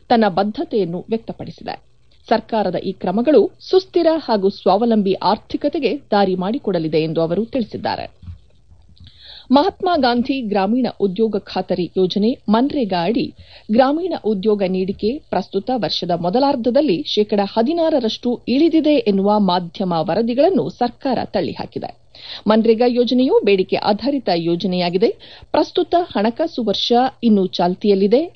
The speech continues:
ಈ ಹಿನ್ನೆಲೆಯಲ್ಲಿ ಮಾನವ ದಿನಗಳ ಸೃಷ್ಟಿಯ ನಿಖರ ಗುರಿಯನ್ನು ನಿಗದಿಪಡಿಸಲು ಸಾಧ್ಯವಿಲ್ಲ ಎಂದು ಗ್ರಾಮೀಣಾಭಿವೃದ್ಧಿ ಸಚಿವಾಲಯ ತಿಳಿಸಿದೆ. ಎರಡು ಸಾವಿರದ ಹದಿನಾಲ್ಕು ಹದಿನೈದರಿಂದ ಎರಡು ಸಾವಿರದ ಇಪ್ಪತ್ನಾಲ್ಕು ಇಪ್ಪತ್ತೈದರವರೆಗೆ ಎರಡು ಸಾವಿರದ ಒಂಬೈನೂರ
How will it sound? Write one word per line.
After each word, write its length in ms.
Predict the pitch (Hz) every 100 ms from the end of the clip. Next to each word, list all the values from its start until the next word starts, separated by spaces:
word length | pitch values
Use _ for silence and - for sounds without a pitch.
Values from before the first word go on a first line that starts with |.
| -
ಈ 80 | 202
ಹಿನ್ನೆಲೆಯಲ್ಲಿ 640 | 190 175 196 381 285 - - -
ಮಾನವ 320 | 226 294 359 233
ದಿನಗಳ 280 | 196 190 180 185 -
ಸೃಷ್ಟಿಯ 340 | - 226 247 269
ನಿಖರ 400 | 226 254 - 311 185
ಗುರಿಯನ್ನು 500 | 180 180 175 190 220
ನಿಗದಿಪಡಿಸಲು 840 | 185 190 180 180 175 - 202 262
ಸಾಧ್ಯವಿಲ್ಲ 580 | - 175 - 285 226 180
ಎಂದು 360 | 185 269 370 - 247
ಗ್ರಾಮೀಣಾಭಿವೃದ್ಧಿ 760 | 208 233 294 277 220 226 170
ಸಚಿವಾಲಯ 540 | - 208 320 302 190 160
ತಿಳಿಸಿದೆ. 600 | - 156 - 95 76 - _ _ - - - -
ಎರಡು 160 | 285 311
ಸಾವಿರದ 260 | 370 349 359
ಹದಿನಾಲ್ಕು 520 | 320 302 330 330 330
ಹದಿನೈದರಿಂದ 640 | 302 208 233 220 208 208 208 233
ಎರಡು 240 | 196 180
ಸಾವಿರದ 280 | - 190 175
ಇಪ್ಪತ್ನಾಲ್ಕು 640 | 180 - 202 214 285 - 180
ಇಪ್ಪತ್ತೈದರವರೆಗೆ 920 | - - - 190 240 214 180 175 208
ಎರಡು 380 | 262 214 247 302
ಸಾವಿರದ 320 | 339 311 277
ಒಂಬೈನೂರ 480 | - 220 214 208